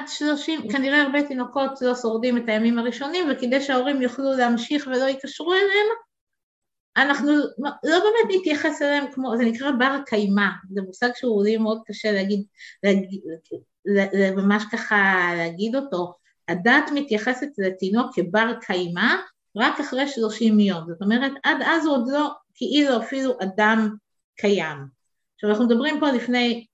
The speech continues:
כמה אלפי שנים, שככל הנראה הרבה תינוקות נפטרו בתקופה הזאת, והיה איזשהו ניסיון לשמור על ההורים ולהגיד, "אוקיי, זה לא באמת ילד, זה לא באמת,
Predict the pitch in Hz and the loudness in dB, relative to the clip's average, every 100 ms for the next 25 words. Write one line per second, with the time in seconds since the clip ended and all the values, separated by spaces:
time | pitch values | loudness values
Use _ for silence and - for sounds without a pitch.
0 | _ _ - 220 214 214 226 226 226 302 | _ _ -4 0 2 0 -2 -2 -2 0
1 | 254 202 - 185 196 190 190 190 185 180 | -2 -4 -10 -8 -2 -2 0 0 -2 -2
2 | 180 180 180 170 175 170 170 - 180 185 | -4 -4 -4 -4 -8 -8 -10 -6 -4 -4
3 | 185 202 196 320 370 381 - _ _ 214 | -6 -6 -2 0 0 -2 -10 _ _ 0
4 | 262 320 330 330 302 294 330 403 427 381 | 2 2 2 0 0 -2 2 4 4 2
5 | 339 - _ - 277 330 339 359 339 320 | -6 -12 _ -4 -4 -2 0 2 2 0
6 | 339 302 285 302 359 440 427 359 311 349 | 0 0 -2 0 2 2 4 2 2 -2
7 | 330 311 294 262 254 254 240 226 233 247 | -4 -6 -6 -2 0 2 2 0 0 -2
8 | 311 285 | -8 -10